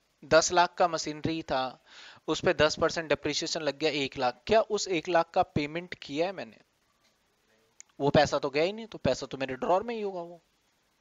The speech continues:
तो यानी ये यहां पे खर्चा है, ठीक है, लेकिन इसमें पेमेंट नहीं गया। तो जब इसका पेमेंट नहीं गया तो हमारा एक लाख रुपए मैंने ज्यादा माइनस कर रखा है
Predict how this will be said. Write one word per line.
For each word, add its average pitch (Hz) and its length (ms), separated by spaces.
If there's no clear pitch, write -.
तो 180 60
यानी 185 280
ये 233 280
यहां 220 360
पे 277 140
खर्चा 214 500
है, 247 260
ठीक 226 280
है, 165 120
लेकिन 185 240
इसमें 226 280
पेमेंट 185 400
नहीं 120 340
गया। 104 220
तो 160 80
जब 165 160
इसका 190 220
पेमेंट 190 380
नहीं 190 180
गया 196 160
तो 202 140
हमारा 175 380
एक 156 180
लाख 170 180
रुपए 170 140
मैंने 165 180
ज्यादा 139 240
माइनस 185 280
कर 185 140
रखा 170 280
है 170 80